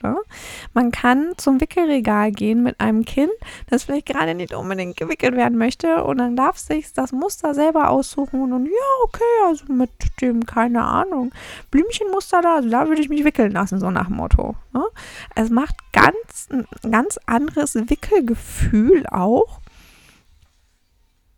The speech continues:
als mit Einwegwindeln. Es ist einfach so.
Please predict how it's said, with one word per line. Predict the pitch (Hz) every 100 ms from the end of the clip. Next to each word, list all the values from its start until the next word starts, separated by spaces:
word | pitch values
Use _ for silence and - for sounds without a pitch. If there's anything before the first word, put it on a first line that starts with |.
| -
als | 214 -
mit | 254 277
Einwegwindeln. | 294 330 220 - - - - - 226 226 - - - - - -
Es | -
ist | 294 -
einfach | 214 214 226 -
so. | - 214